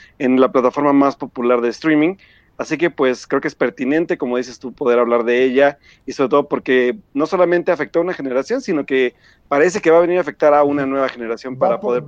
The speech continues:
Speaker 2: por
Speaker 1: platicarla.
Speaker 2: una siguiente generación, así es. Y
Speaker 1: Exacto.
Speaker 2: para hablarnos precisamente de este puente entre generaciones, tenemos a un invitado nuevo hoy en La Cuarta Pared, nuestro gran amigo Dan Arellanos. Daniel,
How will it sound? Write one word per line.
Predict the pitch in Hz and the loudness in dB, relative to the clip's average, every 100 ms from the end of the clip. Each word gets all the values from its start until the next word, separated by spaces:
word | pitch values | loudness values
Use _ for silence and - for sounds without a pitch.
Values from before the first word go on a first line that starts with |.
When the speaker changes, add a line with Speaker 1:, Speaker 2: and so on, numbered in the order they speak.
| 120 | -6
Speaker 2:
por | 214 | -4
Speaker 1:
platicarla. | 196 190 208 | 0 0 0
Speaker 2:
una | 196 | -4
siguiente | 196 156 135 120 170 160 - | -6 -8 -10 -12 -14 -14 -18
generación, | - 160 123 113 - 131 123 | -16 -16 -16 -18 -16 -14 -14
así | - - 151 143 | -18 -16 -12 -12
es. | 147 _ - - - - - | -12 _ -20 -20 -20 -20 -8
Y | 214 254 | -4 -4
Speaker 1:
Exacto. | 175 233 254 269 131 | -2 -2 0 -2 -6
Speaker 2:
para | - | -12
hablarnos | 147 175 190 214 214 | -12 -8 -8 -10 -14
precisamente | - 147 135 165 185 170 170 170 170 175 | -18 -20 -18 -14 -14 -12 -14 -14 -12 -12
de | 113 131 | -14 -16
este | 135 135 | -16 -18
puente | - 139 147 156 | -16 -14 -12 -14
entre | 147 120 | -16 -18
generaciones, | 127 123 127 - 156 - - - _ _ _ | -20 -18 -16 -12 -10 -10 -12 -20 _ _ _
tenemos | 160 160 185 190 196 196 | -12 -10 -6 -4 -6 -10
a | - 151 | -18 -14
un | 180 | -12
invitado | 175 147 - 147 156 | -12 -12 -12 -8 -8
nuevo | 135 131 135 143 - | -10 -12 -12 -12 -12
hoy | 127 135 | -16 -16
en | 113 | -18
La | 101 | -20
Cuarta | 117 - 104 - | -20 -20 -20 -20
Pared, | 107 151 190 _ _ _ _ | -14 -12 -14 _ _ _ _
nuestro | 127 170 185 - 180 180 170 | -14 -12 -12 -12 -8 -8 -6
gran | 131 170 175 | -6 -6 -6
amigo | 165 160 151 165 170 170 110 | -10 -12 -10 -8 -8 -10 -12
Dan | 120 151 160 | -10 -8 -10
Arellanos. | 135 117 147 160 180 190 - | -12 -10 -8 -8 -10 -12 -14
Daniel, | 131 160 214 262 - | -10 -8 -6 -8 -8